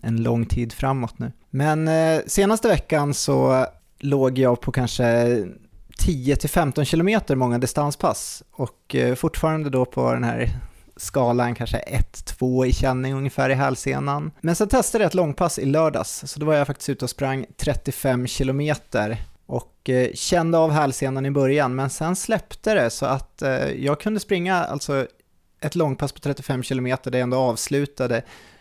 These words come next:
och kände nästan ingenting i hälsenan. Så det var ett otroligt positivt besked för mig. För det är de passen jag ändå vill få in nu och det är de jag tror kommer bli riktigt viktiga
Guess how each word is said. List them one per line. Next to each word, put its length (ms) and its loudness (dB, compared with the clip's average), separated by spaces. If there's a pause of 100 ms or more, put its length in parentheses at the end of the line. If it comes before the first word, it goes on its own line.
(180)
och 100 -8
kände 320 0
nästan 340 -4
ingenting 500 -4
i 40 -4
hälsenan. 560 -2
Så 120 -10
det 160 0
var 400 2 (300)
ett 180 -4
otroligt 720 0
positivt 560 -4
besked 320 -2
för 120 -8
mig. 220 -4 (560)
För 180 -6
det 220 2
är 320 2
de 260 2
passen 500 -2
jag 480 0 (220)
ändå 300 2
vill 160 2
få 140 -2
in 200 2
nu 100 2
och 80 0
det 80 0
är 40 0
de 320 2
jag 120 0
tror 260 -4
kommer 280 -2
bli 280 -2
riktigt 380 -8
viktiga 560 -2